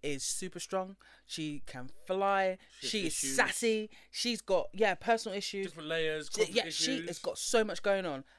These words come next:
Speaker 1: And she is, she went from a bad guy to a good guy, and she's got a moral compass, and she's been, I literally did, and she was like, "What?"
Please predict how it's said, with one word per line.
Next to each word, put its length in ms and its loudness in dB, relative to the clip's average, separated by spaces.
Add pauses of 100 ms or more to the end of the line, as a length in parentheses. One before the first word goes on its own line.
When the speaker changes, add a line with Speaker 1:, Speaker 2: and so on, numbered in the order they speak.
(100)
Speaker 1:
And 320 2 (140)
she 340 -2
is, 280 -4 (100)
she 140 -6
went 100 -4
from 100 -8
a 40 -10
bad 280 -4
guy 180 -2
to 140 -4
a 40 -8
good 300 -2
guy, 340 2 (280)
and 120 -6
she's 260 -6
got 160 -2
a 40 -4
moral 300 -2
compass, 560 0 (200)
and 120 -8
she's 160 -4
been, 200 -4 (840)
I 60 -4
literally 400 -6
did, 360 -6
and 80 -10
she 100 -8
was 80 -10
like, 180 -6 (680)
"What?" 240 -2